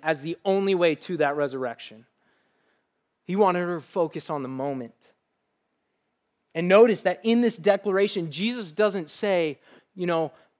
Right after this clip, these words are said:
"I will cause the resurrection," or, "I will be what brings about the resurrection." No, he says something way stronger. He says, "I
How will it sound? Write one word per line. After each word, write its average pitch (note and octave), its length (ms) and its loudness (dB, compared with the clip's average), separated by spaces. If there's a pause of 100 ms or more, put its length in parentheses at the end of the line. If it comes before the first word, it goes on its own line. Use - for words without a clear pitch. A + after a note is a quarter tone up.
(100)
"I F#3+ 180 4
will G3+ 200 4
cause F3+ 540 6
the D3+ 140 -4
resurrection," C#3 800 -4 (1500)
or, E3+ 180 0
"I F#3 160 6
will G#3+ 180 4
be G3 200 -2
what F3 220 0
brings G3 220 0
about F#3 540 0
the F#3 120 -2
resurrection." D3+ 920 -2
No, F3 280 0 (200)
he G3 120 -8
says G#3+ 220 -4
something G3 380 -4
way F#3+ 160 4
stronger. G3+ 480 -2
He D3 120 -6
says, E3 240 -4 (180)
"I G#3+ 440 2